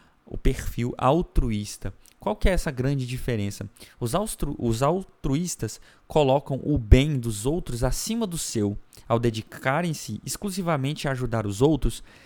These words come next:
sentem-se, em geral, sem energia, sem propósito, perdendo tempo e não fazendo a diferença.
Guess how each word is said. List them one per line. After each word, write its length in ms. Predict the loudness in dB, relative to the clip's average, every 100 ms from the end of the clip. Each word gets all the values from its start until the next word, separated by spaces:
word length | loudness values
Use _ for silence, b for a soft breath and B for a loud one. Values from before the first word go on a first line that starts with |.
| B
sentem-se, 680 | -4 -2 0 -2 -2 -6 -6
em 140 | -4 -2
geral, 440 | 0 0 0 -2
sem 340 | -4 -6 -4 -4
energia, 580 | -4 -2 -2 0 0 -2 B B
sem 220 | -4 -2
propósito, 720 | 2 2 0 0 2 2 0 2
perdendo 480 | 4 4 0 -4
tempo 560 | -6 -2 0 0 2 2 B B -4
e 140 | -2
não 220 | 0 -2
fazendo 380 | -2 -4 -4 -4
a 40 |
diferença. 580 | -6 -6 -6 -6 -8 -10